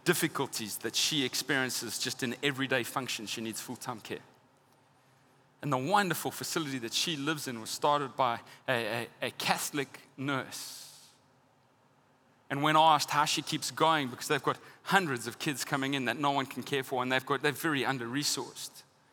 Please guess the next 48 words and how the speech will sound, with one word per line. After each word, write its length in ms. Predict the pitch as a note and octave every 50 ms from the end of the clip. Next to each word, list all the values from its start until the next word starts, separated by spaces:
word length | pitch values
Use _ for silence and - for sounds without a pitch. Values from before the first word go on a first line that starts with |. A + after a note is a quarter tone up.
| _ _ _ _ _ _ _ _ -
When 140 | - C#3+ D3
asked 260 | D#3+ F3+ F3+ E3+ -
how 300 | - - E3 E3+ F#3 F3
she 160 | D#3 - -
keeps 240 | - - D#3 C3 -
going, 280 | - E3 D#3+ D#3+ C#3+ C3
Sue 220 | - - E3 D#3
and 80 | D3+ C#3+
I 120 | C#3+ C#3+
were 100 | C3+ C3
at 80 | C3+ C3
a 60 | B2+
function 420 | - - D#3 D3 C#3 - D3 C#3
there 120 | C3+ C3+ C3+
where 100 | C3 B2+
they 100 | B2+ B2+
were 120 | B2 A#2 - - - - -
doing 140 | D3+ D3
some 160 | C3+ - C3+ B2+
fundraising. 460 | - D3 C#3+ C3+ C3 B2+ A#2 B2 A#2
She 140 | - - C3
said, 200 | - - C#3+ B2+
like, 360 | C#3 B2 D#3 C#3+ - - - - - - - - - -
"I 240 | - - A#2+ D3 E3
bear 260 | D3+ C#3 D#3+ D3+ D#3
the 180 | D#3 C#3 D3 C#3
image 260 | D3 D3 D3+ D3 C3+
of 140 | D#3 C#3 -
God, 260 | - - - - - - - _ _ _ _ _ _ _ _ _ _ _ _ _ _ _ _ _ _ _ _ -
and 100 | C#3 B2+
it 120 | A#2+ A#2+
is 160 | B2+ A#2 G#2+
my 180 | A#2+ A#2+ B2+ C#3+
responsibility 920 | D3 C#3 C#3+ C#3 - - C#3 C#3 C3 - C#3+ C3+ C3+ A#2+ B2 A#2 A#2+ A2+
to 160 | A2+ - -
care 380 | - - - C3 A#2 C3 B2 C3
for 200 | - - B2 -
other 220 | G#2 C3+ B2+ C3
image 420 | A2+ A#2 C#3 B2+ A#2+ G#2+ G2+ - -
bearers, 600 | G2 F#2+ G2 G2 F#2 G2 G2 - - - - - - _ _ - _ _ _
regardless 840 | - A#2+ D3 C#3+ - F3 F#3 G3 F#3 D3 A#2+ G2 F#2+ - - - -
of 180 | B2+ G#2+ A2+ B2
whether 280 | B2+ C#3 D3 D3+ D3
or 100 | D3 C#3+
not 200 | C#3 B2+ A#2+ -
society 600 | - - - A#2 - C3 A2 A#2 A#2+ A#2 - - A#2
sees 420 | - - - B2 A2+ A2+ A2+ -
them 400 | - B2 A#2 A2 A2+ A2 G#2 G#2